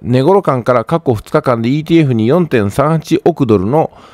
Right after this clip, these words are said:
純資金流入となったことがデータで示されたと。これちゃんと見てますね。で、破綻したマウントゴックスの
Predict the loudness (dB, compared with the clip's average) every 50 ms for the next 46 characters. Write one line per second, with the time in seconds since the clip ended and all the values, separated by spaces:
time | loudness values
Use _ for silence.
0 | -20 -20 _ _ _ -6 -4 0 2 2 4 4 2 0 -2 -2 -4 -6 -8 -6
1 | -2 0 0 2 0 -2 -6 -12 -12 -6 0 2 4 4 4 4 2 2 2 0
2 | -2 -2 0 0 0 0 0 -2 -4 -8 -6 -2 0 2 2 2 2 2 0 2
3 | 2 0 0 -2 -4 -2 -2 -2 0 0 -2 -4 -4 -14 -20 -10 -4 -2 0 0
4 | 0 0 -2 -2 0 -2 -2 -2 -2 -4 -6 -6 -6 -4 -2 -2 -2 -2 -6 _
5 | -20 -20 -20 -20 -20 -12 _ 0 0 2 2 2 2 2 0 2 2 2 2 2
6 | 2 -2 _ _ -6 -2 0 2 2 2 2 2 2 2 2 0 -2 _ -16 -16
7 | -12 -6 -2 0 0 0 -2